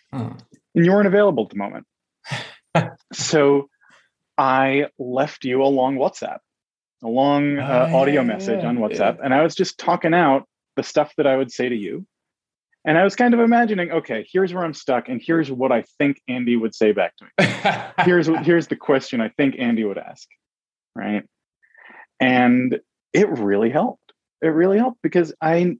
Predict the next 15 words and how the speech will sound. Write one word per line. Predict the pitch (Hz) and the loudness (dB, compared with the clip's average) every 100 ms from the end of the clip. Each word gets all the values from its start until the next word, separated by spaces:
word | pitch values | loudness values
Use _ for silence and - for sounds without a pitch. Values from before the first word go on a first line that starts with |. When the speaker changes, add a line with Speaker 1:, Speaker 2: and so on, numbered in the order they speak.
| - | -6
Speaker 2:
I | 127 156 | -2 0
know, | 170 147 151 151 | 0 0 0 0
and, | 123 120 120 | 2 0 0
and | 113 110 | 0 0
your | 98 | 0
listeners | 95 117 139 123 110 | -2 0 0 0 0
know, | 117 110 110 - | 0 -2 -4 -4
like, | 113 - _ _ _ _ _ _ _ _ _ _ _ _ _ _ _ _ _ _ _ _ | -6 -6 _ _ _ _ _ _ _ _ _ _ _ _ _ _ _ _ _ _ _ _
you | 127 143 175 180 | -6 2 4 4
have | 151 127 135 113 | 0 0 0 0
a | 98 | -4
beautiful | - 117 117 120 120 113 | -8 -4 2 2 2 -4
quality | - - 90 90 87 | -4 -2 -2 -2 -8
of | 87 | -12
listening. | - - - | -14 -14 -16